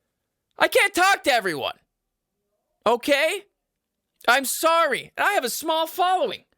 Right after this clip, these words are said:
I can't reach out to all you people. Here's what, here's what, here's the problem. I get too, I take everything personally, and I, and I, and I,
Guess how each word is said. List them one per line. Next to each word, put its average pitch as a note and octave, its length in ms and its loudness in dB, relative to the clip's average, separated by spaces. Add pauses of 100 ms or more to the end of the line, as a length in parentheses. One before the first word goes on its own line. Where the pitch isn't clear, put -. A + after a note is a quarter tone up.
(160)
I - 60 -16
can't F#3+ 220 -2
reach E3+ 240 -2
out F3+ 160 0
to F3+ 80 -2
all F3 60 2
you F3 80 -2
people. G3+ 280 -6 (140)
Here's A#3+ 240 -6
what, D#3 120 -4
here's F3 180 -6
what, C#3 80 -4
here's D3 160 -4
the A2 60 -14
problem. - 260 -12 (840)
I D3+ 120 -6
get G3 240 -4
too, F#3+ 420 -4 (600)
I D#3 160 -2
take E4+ 520 -6
everything C4 440 -2
personally, A3 680 -4 (460)
and D#3+ 180 -2
I, D#3 200 -2 (180)
and E3 160 -2
I, D3 260 -2
and D#3 180 -2
I, C3+ 280 -4